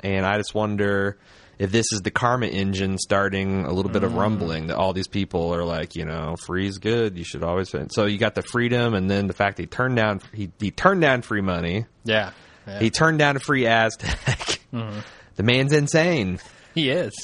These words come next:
Speaker 1: Uh,
Speaker 2: He made fifty bucks, though.
Speaker 1: There's a lot of this, and, and I think it's appropriate. Uh, there was a lot of callbacks to previous episodes.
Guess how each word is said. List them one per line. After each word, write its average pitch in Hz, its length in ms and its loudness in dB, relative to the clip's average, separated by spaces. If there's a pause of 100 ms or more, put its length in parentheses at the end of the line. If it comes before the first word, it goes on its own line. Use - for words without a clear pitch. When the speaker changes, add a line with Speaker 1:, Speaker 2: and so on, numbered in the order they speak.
(180)
Speaker 1:
Uh, 120 600 4
Speaker 2:
He - 80 -6
made 127 220 0
fifty 120 200 -4
bucks, 101 340 -4
though. 95 200 -10 (240)
Speaker 1:
There's 170 160 4
a 185 60 6
lot 214 400 6
of 170 140 0
this, 254 160 2 (280)
and, 160 180 2
and 165 140 6
I 196 60 6
think 202 160 4
it's 175 100 2
appropriate. 120 720 2 (120)
Uh, 107 260 4
there 147 140 2
was 175 100 0
a 151 60 4
lot 160 320 2
of 156 60 0
callbacks 101 640 2 (340)
to 104 120 0
previous 107 360 0
episodes. 85 680 -4